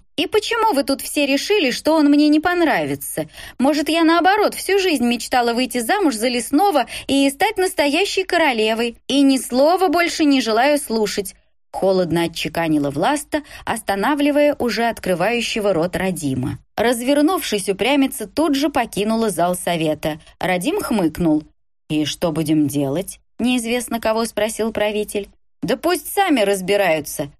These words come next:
ответил Радим. «Взрослые поди давно. Дынко нужно из замка отправить», решил правитель. «Это еще зачем? Наоборот, пусть все знает. Завтра с утра встречусь с ним и расскажу. Дынко не из тех, кого напугаешь заморским принцем»,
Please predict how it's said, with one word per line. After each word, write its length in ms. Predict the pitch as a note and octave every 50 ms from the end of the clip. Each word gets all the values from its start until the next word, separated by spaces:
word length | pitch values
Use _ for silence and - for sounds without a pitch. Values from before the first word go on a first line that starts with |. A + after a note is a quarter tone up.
| _ _ -
ответил 600 | D3 F3 E3+ - D#3+ E3 D#3 D3 - D3+ D3 D#3
Радим. 420 | E3 E3+ E3 D#3+ D3+ C#3 C#3 C#3 - _ _ _ _ -
«Взрослые 720 | E3+ F3 F3 A3 D4 E4+ G4 A4+ G#4 - E4+ D#4+ D4 C4
поди 320 | - A3 G3 F#3 F3 F#3
давно. 440 | F3+ F#3 F#3 F3 F#3+ F#3+ F3 D3 C#3 - - _ _ _ _
Дынко 480 | - D#3+ F#3+ G3+ G#3 G3+ F#3+ B3 C4+ D4
нужно 420 | C#4+ D4 D4 C#4 C#4 C4+ C#4 C4+
из 100 | B3 G#3
замка 440 | F#3 F3 G3+ G#3+ A#3 A#3 - C4 B3+
отправить», 680 | C4+ - - - F#3 E3 D3+ D3 D3 D3+ D3 D3 - - _ _ _ _
решил 440 | - D3+ D#3+ D#3 D#3+ - - D3+ C#3+
правитель. 600 | D3 D#3+ D#3 D3+ C#3+ C#3 C3+ - - C#3+ C3+ C#3 - _ _ _ -
«Это 320 | - C#4+ D4+ D#4+ D4+ -
еще 320 | B3+ A#3+ A3 - A#3+ G#3+
зачем? 540 | G#3 G3+ F#3+ F#3+ - - F3+ D#3+ C3+ - - - _ _ _ -
Наоборот, 600 | F#3 G#3 G#3+ G#3 B3 B3+ C4+ D#4+ F4 F#4 - -
пусть 240 | - C#4+ D#4+ D#4+ -
все 260 | - - - D#4 E4
знает. 540 | D4+ A#3 G#3 G#3 G3+ G#3 G#3+ A3 G#3+ G#3+ - _ _ _ _ -
Завтра 480 | E3+ F3 A#3+ C#4+ E4+ - - C#4+ C#4+
с 80 | C#4 -
утра 280 | B3+ A3+ - C4+ C#4
встречусь 560 | C#4+ - - - D4 F#4+ G#4 G4 - B3 A3+ -
с 40 |
ним 300 | - G3+ F#3 E3 D#3 - -
и 140 | - C#4 D#4+
расскажу. 720 | F4 E4+ - - F#4 E4 B3 G#3 F3 F#3+ F3+ F3 E3+ F3 - _ _ _
Дынко 420 | - F3+ B3 C4+ C#4 C#4 E4 D#4+ D#4+
не 200 | D4 D4+ D4+ D4+
из 100 | D4 D4
тех, 240 | - F4 E4+ D#4+ -
кого 220 | - G#3 G3+ G#3+
напугаешь 560 | G#3+ G#3 F#3+ G#3+ A3+ G#3+ A3+ G#3+ F#3 F#3 F3+
заморским 580 | E3+ F#3+ G#3+ A3+ G#3+ F3+ F3 - - A3 G#3+ G#3+
принцем», 580 | - A#3+ A#3 E3+ D3 C#3+ - D#3 C3 A2+ -